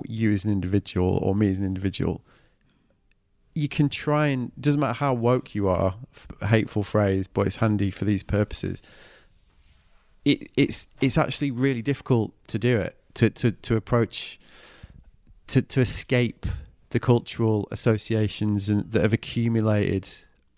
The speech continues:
on you, in you over the years, especially, like you say, with our, with the imperial perspective that we're from,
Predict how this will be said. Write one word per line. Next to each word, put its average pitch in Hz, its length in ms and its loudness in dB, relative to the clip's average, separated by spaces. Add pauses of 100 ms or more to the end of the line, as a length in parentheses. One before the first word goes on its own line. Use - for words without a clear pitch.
(140)
on 117 220 2
you, 104 420 0
in 110 200 0
you 98 440 0
over 104 260 2
the 101 60 -4
years, 104 340 0
especially, 104 540 0
like 101 180 2
you - 60 -10
say, 107 240 0
with 101 180 -2
our, 101 300 0 (300)
with 110 140 -4
the 110 100 0
imperial 104 640 0 (560)
perspective - 600 -2
that 101 140 -2
we're 104 380 0 (140)
from, 90 460 2